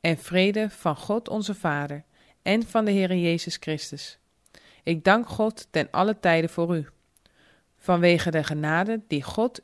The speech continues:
u in Christus Jezus geschonken is. Want in elk opzicht zijt gij rijk geworden in hem, in alle woord en in alle kennis,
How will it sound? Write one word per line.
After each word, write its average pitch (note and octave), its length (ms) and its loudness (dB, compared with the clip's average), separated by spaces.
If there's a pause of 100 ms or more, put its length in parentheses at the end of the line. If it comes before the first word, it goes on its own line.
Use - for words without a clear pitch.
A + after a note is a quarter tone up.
u A3+ 320 0
in D3 200 -4
Christus F#3 460 -2
Jezus D#3+ 380 -2
geschonken E3 540 -4
is. - 300 -8 (640)
Want E3+ 280 4
in F3 160 0
elk A#3+ 320 2
opzicht - 520 -2
zijt D3 260 -2
gij F3+ 320 0
rijk E3 280 0
geworden E3+ 420 -2
in F3+ 160 -2
hem, E3+ 320 -2 (720)
in F3+ 220 0
alle A3+ 320 2
woord D#3+ 440 0 (120)
en E3 140 0
in D#3 140 -2
alle G3 240 4
kennis, D#3+ 560 -2